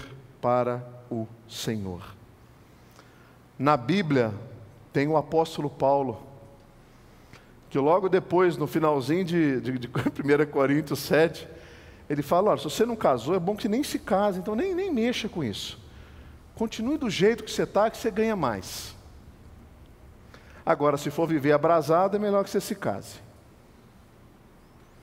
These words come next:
Tudo isso tá sendo dito para mostrar a seriedade do casamento. Vamos chegar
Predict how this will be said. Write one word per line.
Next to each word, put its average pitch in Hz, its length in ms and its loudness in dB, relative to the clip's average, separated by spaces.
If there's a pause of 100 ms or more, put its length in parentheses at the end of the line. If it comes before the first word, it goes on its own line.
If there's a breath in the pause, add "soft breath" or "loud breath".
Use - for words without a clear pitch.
(1700 loud breath)
Tudo 180 320 0
isso 185 280 0
tá 160 100 4
sendo 151 340 -2
dito 165 460 -2 (1120)
para 151 120 0
mostrar 151 640 0
a 135 100 -2
seriedade 131 920 0 (360)
do 120 160 -12
casamento. 98 640 -6 (2750 loud breath)
Vamos 170 220 0
chegar 151 800 2